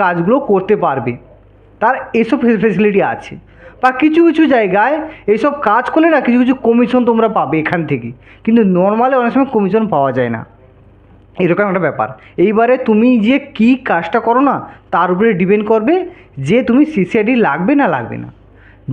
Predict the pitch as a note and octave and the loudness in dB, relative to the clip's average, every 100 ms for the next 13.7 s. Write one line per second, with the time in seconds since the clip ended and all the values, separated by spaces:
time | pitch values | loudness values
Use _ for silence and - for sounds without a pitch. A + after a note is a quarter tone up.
0 | A#2+ C#3+ E3 A3+ A#3+ A#3 C#4 F4 - - | -4 -2 2 0 2 2 2 0 -4 -14
1 | - A#3+ D#4 G3+ A3 B3 C#4 C#4 A#3+ B3 | -2 2 4 4 2 2 0 -2 -2 -2
2 | B3+ B3 - B3 B3+ B3+ B3 A#3+ A3+ B3+ | 0 -2 0 0 2 2 0 -2 -4 -4
3 | A#3+ A#3+ B3 A3+ A3+ A#3 A#3 A3 A3+ C4 | -2 -2 0 0 2 0 -2 -4 -2 -2
4 | E4+ - - - B3+ C#4+ D4 A#3 A#3 A#3+ | -2 -10 -20 -4 -2 -2 0 0 2 0
5 | B3+ A3 F#3 G3 F3+ E3+ B3+ B3+ A3 A#3+ | 2 2 2 0 0 2 2 2 2 2
6 | F4+ - - - - G#3 B3+ A3+ A#3+ C4+ | -2 -6 -18 -10 -2 -2 0 0 2 2
7 | C#4 E4 D#4 - - - D#3 F3 F#3 G3 | 4 2 0 -8 -20 -4 0 0 2 2
8 | G3+ G3+ - A3 A#3+ C4 C#4+ B3 C4 C4 | 0 -2 -4 -2 0 0 0 2 0 0
9 | F#3 A3 B3 C#4 C#4 C4+ - D4+ - C#4+ | 0 2 2 0 0 -2 -2 -6 -2 0
10 | D#4+ C4 A3+ C4 B3 B3+ B3+ B3+ B3+ G#3 | 0 0 0 -2 -2 -2 0 -2 0 0
11 | A3+ A#3 G#3 E3 A2+ - - - G#3+ A#3+ | -2 -2 -2 -2 -4 -10 -18 -6 -4 -4
12 | - - - G#3 B3+ D#4+ D#4 D4 D#4 C#4 | -6 -14 -4 0 2 2 2 2 2 4
13 | A3+ A3+ A#3 A#3 A3 A#3 A3+ | 2 2 0 -2 -2 -2 -2